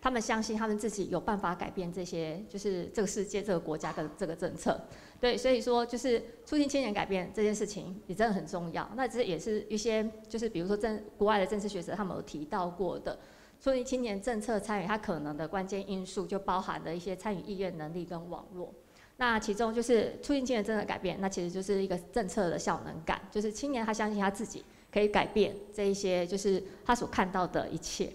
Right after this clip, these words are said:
那所以说，不过呢，就是，呃，Let's Talk 这个部分，它到底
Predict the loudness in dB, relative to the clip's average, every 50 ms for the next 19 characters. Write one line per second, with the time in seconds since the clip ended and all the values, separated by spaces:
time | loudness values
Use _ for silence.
0 | -10 -18 -20 -20 -20 -20 -20 -20 -20 -12 -2 2 2 6 8 8 6 6 6 4
1 | 4 4 4 4 4 8 10 10 10 10 8 4 4 2 0 2 4 4 2 2
2 | 0 -6 -14 -16 -20 -20 -20 -20 -20 -20 -20 _ -20 -20 -20 _ _ _ _ -20
3 | -20 -20 -20 -10 -2 0 2 2 2 2 0 -2 -2 0 0 0 0 0 2 2
4 | 4 4 4 2 2 0 2 0 0 2 2 2 2 2 2 0 0 0 0 -2
5 | 0 2 2 2 2 0 -4 -8 -8